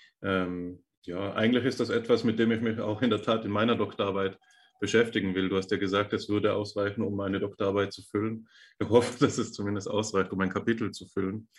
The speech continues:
Ähm, und zwar geht das zurück, da bin ich jetzt zu freimütig, wenn mir,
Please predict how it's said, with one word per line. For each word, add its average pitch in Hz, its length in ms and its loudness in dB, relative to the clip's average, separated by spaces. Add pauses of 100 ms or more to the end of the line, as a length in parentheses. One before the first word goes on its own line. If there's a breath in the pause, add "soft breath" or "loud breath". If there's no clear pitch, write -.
(360 loud breath)
Ähm, 90 480 -4 (180)
und 95 160 -4
zwar 101 460 4
geht 113 180 2
das 113 140 -2
zurück, 120 440 0
da 107 260 -2
bin 127 160 4
ich 135 100 0
jetzt - 180 -4
zu - 80 -16
freimütig, 107 560 2
wenn 98 160 -4
mir, 98 260 -4